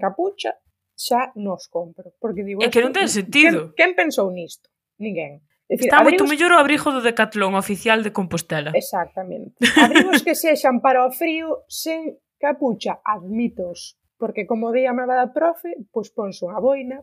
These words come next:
Speaker 1: ponse un gorro, ponse un boné, aí estamos ben. Pero o da chuvia, por favor, poñanlle unha capucha. Poñanlle unha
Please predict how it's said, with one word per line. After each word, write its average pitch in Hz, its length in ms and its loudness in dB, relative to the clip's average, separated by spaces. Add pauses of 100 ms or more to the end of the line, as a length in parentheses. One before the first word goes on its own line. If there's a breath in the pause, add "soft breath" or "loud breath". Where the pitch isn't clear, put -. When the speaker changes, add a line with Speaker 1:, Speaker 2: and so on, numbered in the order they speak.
(120)
Speaker 1:
ponse 202 320 -8
un 185 220 -12
gorro, 247 420 -2
ponse 208 320 -12
un 180 160 -14
boné, 240 400 -8 (400)
aí 254 460 -4 (320)
estamos 202 480 -6
ben. 175 240 -14 (880)
Pero 254 480 2
o 233 160 0
da 302 160 -2
chuvia, 202 400 -6
por 180 160 -14
favor, 180 320 -10
poñanlle 226 400 -14
unha 175 160 -12
capucha. 185 480 -14 (240)
Poñanlle 277 320 -12
unha 311 160 -8